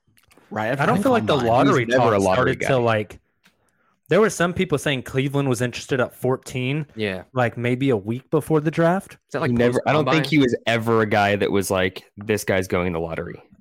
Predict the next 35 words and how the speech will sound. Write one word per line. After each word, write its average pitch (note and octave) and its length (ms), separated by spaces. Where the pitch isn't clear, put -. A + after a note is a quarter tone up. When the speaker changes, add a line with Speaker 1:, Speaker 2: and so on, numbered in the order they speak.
Speaker 2:
I - 20
don't E3+ 140
think F3 120
he C#3+ 100
ever C#3+ 160
got A#2 220
mocked A#2+ 440
into A2+ 180
the G#2 80
lottery. F#2 280
I - 20
Speaker 3:
No. G#2 60
Speaker 2:
think D#3 180
some D#3+ 140
Speaker 4:
Mm-hmm. G#2+ 60
Speaker 2:
people D3+ 260
Speaker 1:
Yeah. B2+ 40
Speaker 2:
maybe B2+ 220
started A#2+ 260
to G#2 120
talk - 320
about A#2+ 200
it A2 80
on F#2 140
podcasts A#2+ 720
and A2+ 100
Speaker 3:
Yeah. G2+ 60
Speaker 2:
mentioned, A#2+ 280
"Oh, B2 140
maybe D3+ 460
it C#3 100
could A#2+ 220
be A#2 120
a G#2 60
thing." A2 380